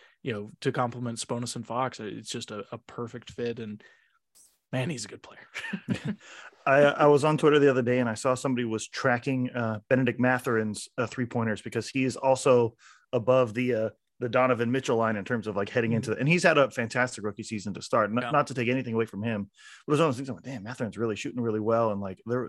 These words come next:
Speaker 2: I mean, he's, he's great over there for Indiana. And when I checked the stats last night about, uh, Keegan Murray, I went, "Keegan Murray's hitting more threes than Benedict Mathurin." <laughs> Like, like, uh,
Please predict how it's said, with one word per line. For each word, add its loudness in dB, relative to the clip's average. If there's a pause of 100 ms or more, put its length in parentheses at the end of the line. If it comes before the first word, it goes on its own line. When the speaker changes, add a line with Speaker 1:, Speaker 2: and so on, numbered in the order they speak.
(160)
Speaker 2:
I -6
mean, -10
he's, -8
he's -10 (100)
great 2
over 4
there 0
for -8
Indiana. -2 (420)
And 4
when 6
I 6
checked 2
the -4
stats 0
last 0
night -4
about, 0
uh, -2
Keegan -2
Murray, 6
I 4
went, 2 (540)
"Keegan 0
Murray's 4
hitting 2
more 0
threes -4
than 0
Benedict 2
Mathurin." 0
<laughs> 2
Like, 2 (240)
like, 0
uh, 2